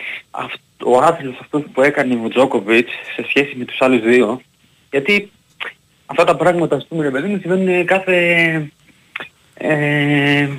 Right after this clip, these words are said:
κάθε πολλά χρόνια, ας πούμε, στον αθλητισμό, να βλέπουμε δύο υπεραθλητές, ας πούμε, και να τους παρακολουθούμε από τη μικρή τους ηλικία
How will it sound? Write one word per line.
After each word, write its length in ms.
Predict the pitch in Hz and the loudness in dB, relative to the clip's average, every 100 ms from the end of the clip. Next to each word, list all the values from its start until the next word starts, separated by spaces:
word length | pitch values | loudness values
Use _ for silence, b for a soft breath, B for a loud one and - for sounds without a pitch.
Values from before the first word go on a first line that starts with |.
| - | -6
κάθε 200 | - 175 | -2 0
πολλά 260 | - 165 175 | 2 4 4
χρόνια, 420 | 156 131 113 113 | 4 4 4 2
ας 100 | 110 | -2
πούμε, 120 | 131 | -2
στον 160 | 120 117 | -2 -2
αθλητισμό, 440 | 110 107 - 113 | -4 -8 -6 -4
να 100 | 120 | 0
βλέπουμε 380 | 113 127 143 131 | 2 2 2 0
δύο 400 | 120 143 143 131 - B B | 2 2 2 0 -4 B B
υπεραθλητές, 840 | - - 135 127 120 120 139 147 - | -12 -2 0 2 2 2 4 4 2
ας 120 | 110 - | -8 -4
πούμε, 360 | 120 160 233 - | 0 0 0 -4
και 80 | |
να 60 | 165 | -6
τους 100 | 151 | -6
παρακολουθούμε 600 | - 147 143 143 180 160 | -4 0 2 2 2 0
από 160 | 131 - | 0 -2
τη 100 | 113 | -4
μικρή 240 | 120 160 | -2 -2
τους 140 | - | -2
ηλικία 520 | 185 156 151 180 226 | 0 2 4 4 2